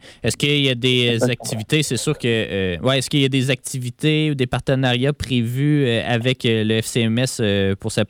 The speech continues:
Speaker 1: cette édition-là ? Je sais qu'il est peut-être un peu tôt puis on peut pas le, les dire nécessairement, là, mais <laughs>
Speaker 2: Oui, mais en fait, ben, je peux l'annoncer, là.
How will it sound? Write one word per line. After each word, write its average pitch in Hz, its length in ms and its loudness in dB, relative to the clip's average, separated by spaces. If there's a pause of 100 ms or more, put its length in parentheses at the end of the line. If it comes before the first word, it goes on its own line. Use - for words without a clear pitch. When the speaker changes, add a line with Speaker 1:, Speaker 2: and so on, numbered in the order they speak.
Speaker 1:
cette 117 240 -2
édition-là ? 113 560 2 (180)
Je - 140 -16
sais 135 120 0
qu'il 113 220 2
est 107 100 2
peut-être 117 220 0
un 117 100 2
peu 120 140 -2
tôt 135 280 0
puis 123 140 0
on 110 120 0
peut 110 80 0
pas 117 160 0
le, 107 340 0
les 117 180 0
dire 117 220 0
nécessairement, 107 500 0
là, 196 140 -6 (260)
mais 123 80 -8 (240)
<laughs> - 340 -6
Speaker 2:
Oui, 180 140 6
mais 131 120 2
en 123 100 2
fait, 147 140 2
ben, 131 160 4
je 120 40 -4
peux 175 140 4
l'annoncer, 139 520 2
là. 180 320 2